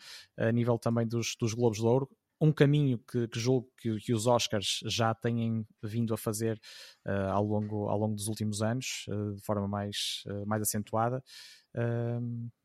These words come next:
e pronto, mas resume-se a isto: não é nenhuma, não é nenhuma notícia, ahm, por aí além, mas, mas acho que são sinais positivos, eh,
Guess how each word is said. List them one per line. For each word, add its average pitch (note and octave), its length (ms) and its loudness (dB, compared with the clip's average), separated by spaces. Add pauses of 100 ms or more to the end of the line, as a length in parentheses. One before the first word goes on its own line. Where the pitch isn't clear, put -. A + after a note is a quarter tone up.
(100)
e C#3 100 -4
pronto, G#2+ 320 2
mas A#2+ 160 6
resume-se C3 420 4
a - 20 8
isto: A#2 240 2
não A#2 160 4
é A#2+ 60 6
nenhuma, B2 600 2
não C3 140 2
é C3 60 4
nenhuma C3 600 4
notícia, B2+ 760 2 (640)
ahm, A#2 1040 0 (120)
por B2+ 160 6
aí A#2+ 120 8
além, B2+ 520 6
mas, C3+ 420 4
mas C3 160 4
acho B2+ 140 4
que - 60 -2
são B2+ 140 4
sinais C3 420 2
positivos, C3+ 920 -4
eh, B2 440 -6